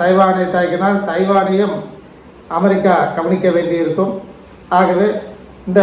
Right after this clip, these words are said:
மூன்று விதமான பிரச்சனைகள் அமெரிக்காவுக்கு எழக்கூடும். அமெரிக்கா தற்போது மிக சிரமமான சூழ்நிலையில் முழித்து கொண்டு இருக்கிறது. இதன் காரணமாகத்தான் காசா பகுதியில் உள்ள ரஃபா பகுதியினை தொடர்ந்து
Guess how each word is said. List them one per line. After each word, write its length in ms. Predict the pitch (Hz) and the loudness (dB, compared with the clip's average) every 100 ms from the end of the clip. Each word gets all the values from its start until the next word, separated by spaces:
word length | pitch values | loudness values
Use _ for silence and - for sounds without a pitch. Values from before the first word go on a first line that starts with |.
| 190 | 2
மூன்று 220 | 190 214 208 | 2 2 2
விதமான 360 | 202 196 190 185 175 160 151 - - - | 2 2 0 0 0 -2 -6 -12 -12 -4
பிரச்சனைகள் 560 | 190 202 196 190 180 160 147 | -2 0 0 2 0 -2 -4
அமெரிக்காவுக்கு 640 | 165 185 185 180 170 170 165 160 | -4 -2 0 0 0 -2 -2 0
எழக்கூடும். 460 | 170 170 165 185 185 | 0 -2 -2 -2 0
அமெரிக்கா 340 | 190 196 202 175 - - - - | 2 2 2 2 0 -6 -10 -4
தற்போது 360 | 180 185 190 180 185 | -2 0 2 2 2
மிக 140 | 180 165 147 147 - | 0 0 -2 -4 -10
சிரமமான 540 | - 185 185 185 185 185 180 | -4 -2 0 0 2 0 0
சூழ்நிலையில் 600 | 180 175 180 175 170 151 | -2 -2 -2 -2 -2 -4
முழித்து 260 | 147 180 190 | -4 -4 -4
கொண்டு 200 | 160 160 170 | -2 -2 -2
இருக்கிறது. 380 | 156 156 160 190 196 - - - - - - 180 | -2 0 0 0 -2 -10 -18 -20 -20 -20 -10 -6
இதன் 220 | 208 202 190 | -4 -4 -2
காரணமாகத்தான் 880 | 190 190 190 175 170 160 - 185 156 - - | -2 -2 -4 -4 -4 -6 -6 -6 -6 -8 -2
காசா 300 | 175 202 208 202 | 0 2 4 4
பகுதியில் 420 | 190 185 185 202 - - - - 185 | 2 2 2 2 -2 -18 -20 -8 0
உள்ள 200 | 185 175 151 160 | 2 4 2 0
ரஃபா 260 | 170 165 202 202 | -2 0 0 2
பகுதியினை 420 | 196 185 175 190 202 180 | 2 2 2 2 0 0
தொடர்ந்து 320 | 175 196 | -2 0